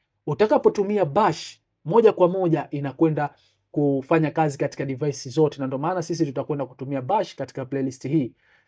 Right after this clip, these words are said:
Lakini ukiachilia hizo aina za shell script ambazo zipo nyingi tu, tofauti na hizi ambazo nimekutajia, unaweza kuziona huko.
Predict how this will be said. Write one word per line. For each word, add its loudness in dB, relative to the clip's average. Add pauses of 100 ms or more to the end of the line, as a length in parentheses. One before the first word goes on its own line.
(140)
Lakini 0
ukiachilia 6
hizo 4
aina 2
za 4
shell 2
script 0
ambazo 2
zipo 0
nyingi 0
tu, -2
tofauti 0
na -2
hizi -2
ambazo -2
nimekutajia, 0
unaweza 0
kuziona -2
huko. -2